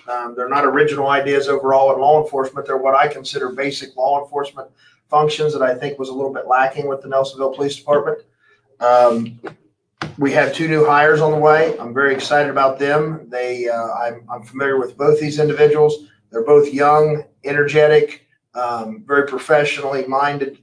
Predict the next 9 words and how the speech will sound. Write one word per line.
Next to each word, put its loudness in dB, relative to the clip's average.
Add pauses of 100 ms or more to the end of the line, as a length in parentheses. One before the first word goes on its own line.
uh, -10 (260)
young 0
men. -4 (540)
Uh, -4
we've -2
also 4
got 2 (120)
in, -8
um, -4